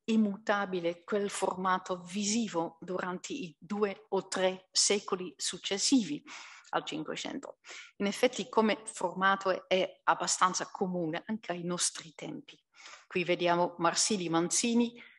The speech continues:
eh, in confronto con Aldrovandi del Neri e più in basso quel disegno di Gessner.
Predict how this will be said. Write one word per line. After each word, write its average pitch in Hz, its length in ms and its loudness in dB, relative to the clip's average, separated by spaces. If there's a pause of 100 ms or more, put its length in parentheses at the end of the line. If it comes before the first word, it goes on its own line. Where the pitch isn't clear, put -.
(260)
eh, 175 540 0
in 196 120 -2
confronto 185 540 2
con 180 300 -2
Aldrovandi 175 640 2
del 180 140 0
Neri 233 420 6
e 185 380 -2
più 185 220 -2
in 175 180 -2
basso 170 600 0
quel 180 380 0
disegno 170 460 -2
di 175 260 -6 (220)
Gessner. 190 640 4